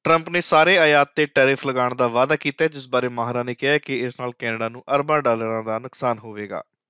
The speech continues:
ਗੌਰਤਲਬ ਹੈ ਕਿ ਟਰੰਪ ਅਤੇ ਟਰੂਡੋ ਦਾ ਰਿਸ਼ਤਾ ਖਟਾਸ ਵਾਲਾ ਰਿਹਾ ਹੈ। ਨਾਟੋ ਦੀ ਮੀਟਿੰਗ ਤੋਂ ਬਾਅਦ ਪ੍ਰਾਈਮ ਮਿਨਿਸਟਰ ਨੂੰ ਟਰੰਪ ਦੀ ਲੰਮੀ ਨਿਊਜ਼ ਕਾਨਫਰੰਸ ਦਾ ਮਜ਼ਾਕ ਉਡਾਉਂਦੇ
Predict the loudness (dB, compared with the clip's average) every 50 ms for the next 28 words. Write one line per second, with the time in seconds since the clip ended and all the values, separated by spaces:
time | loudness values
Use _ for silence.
0 | _ _ _ _ _ _ 0 2 4 4 4 4 4 4 6 6 4 2 0 0
1 | 0 2 2 2 2 0 -2 -2 -2 -2 -4 -4 -6 -4 -2 2 2 2 2 2
2 | 0 -2 -2 -2 -2 -2 -4 0 2 4 4 4 4 2 2 2 4 4 4 4
3 | 4 4 2 2 2 0 0 0 0 0 0 0 -2 -6 -8 -10 -10 -10 -10 -10
4 | -10 -10 -12 -10 -10 -4 -2 -2 -2 0 -2 -4 -4 -6 -6 -8 -14 -14 -12 -12
5 | -12 -12 _ _ _ -10 -8 -6 -6 -6 -4 -2 -2 -2 -2 -4 -4 -4 -2 0
6 | 0 0 0 -2 -2 -4 -6 -6 -6 -6 -8 -8 -6 -6 -6 -6 -4 -6 -8 -4
7 | -4 -4 -4 -4 -4 0 2 2 2 2 0 -4 -6 -6 -6 -4 -4 -4 -4 -6